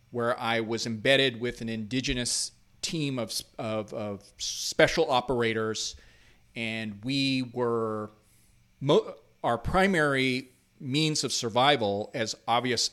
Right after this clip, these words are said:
outsiders in this indigenous element, uh, beyond growing long beards and dressing as they did,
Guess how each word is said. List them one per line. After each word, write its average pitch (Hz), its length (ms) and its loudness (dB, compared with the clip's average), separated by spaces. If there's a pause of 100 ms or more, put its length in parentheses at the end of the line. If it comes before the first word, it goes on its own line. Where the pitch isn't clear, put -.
outsiders 104 880 2
in 113 300 -8
this - 580 -4 (240)
indigenous 127 640 -2
element, 117 400 -2 (1120)
uh, 110 220 -10 (140)
beyond 135 440 2 (160)
growing 143 480 2 (140)
long 135 320 2
beards 127 500 2
and 107 520 -6
dressing 139 500 2
as 117 220 0
they 151 200 8
did, 104 400 -2